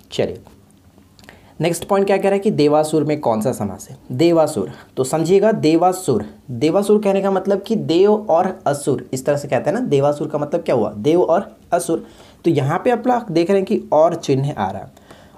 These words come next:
और चिन्ह आए या फिर एक योजक चिन्ह है, जैसे कि माता पिता हम लिखते हैं, कैसे लिखते हैं, माता पिता,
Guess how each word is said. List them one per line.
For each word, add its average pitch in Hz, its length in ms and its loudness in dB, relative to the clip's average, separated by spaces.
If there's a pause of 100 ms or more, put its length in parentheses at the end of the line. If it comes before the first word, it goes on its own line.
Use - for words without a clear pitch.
(140)
और 165 220 4
चिन्ह 180 300 -2
आए 165 240 -2 (440)
या 151 200 4
फिर 185 300 2
एक 175 180 0
योजक 135 420 0
चिन्ह 170 260 0
है, 175 180 -8
जैसे 143 220 -2
कि 170 140 -2
माता 131 320 0
पिता 160 240 -2
हम 151 80 0
लिखते 143 260 -2
हैं, 147 100 -6
कैसे 147 200 -4
लिखते - 240 -8
हैं, - 100 -16 (180)
माता 110 440 -4 (680)
पिता, 123 260 -4